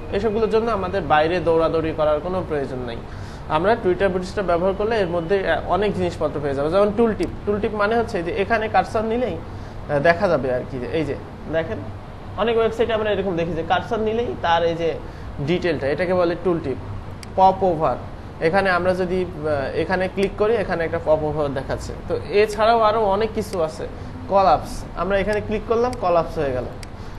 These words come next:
তো এই যে এই জিনিসগুলো আমাদের সব সময় প্রয়োজন হয়, তো সেই জিনিসগুলো এখানে একত্রিত করা আছে। এছাড়াও আপনি সিএসএস এর মধ্যে দেখতে পারেন, এখানে কম্পোনেন্টস এর মধ্যে অনেক কম্পোনেন্টস দেওয়া আছে। যেমন আইকন,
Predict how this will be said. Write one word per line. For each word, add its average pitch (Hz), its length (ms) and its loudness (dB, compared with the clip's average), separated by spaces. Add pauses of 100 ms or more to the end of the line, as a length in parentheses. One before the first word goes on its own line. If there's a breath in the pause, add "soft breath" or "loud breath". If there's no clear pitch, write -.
(180)
তো 160 60 2
এই 220 240 4
যে 262 80 2
এই 220 420 4
জিনিসগুলো 202 600 -2 (240)
আমাদের 175 240 -4
সব 202 180 -2 (120)
সময় 202 280 0
প্রয়োজন 175 340 6
হয়, 127 220 -4 (800 loud breath)
তো 147 420 2
সেই 208 160 6
জিনিসগুলো 226 400 2
এখানে 220 220 0
একত্রিত 175 460 -2
করা 139 220 0
আছে। 127 260 -4
এছাড়াও 214 400 6
আপনি 202 200 2
সিএসএস 202 500 0
এর 220 100 4
মধ্যে 202 260 0
দেখতে 170 260 -2
পারেন, 170 300 -4
এখানে 170 300 -6
কম্পোনেন্টস 196 560 0
এর 214 80 -4
মধ্যে 220 220 -4
অনেক 190 260 -2 (600 loud breath)
কম্পোনেন্টস 180 600 0
দেওয়া 143 200 4
আছে। 143 180 -2
যেমন 170 360 -2
আইকন, 180 360 2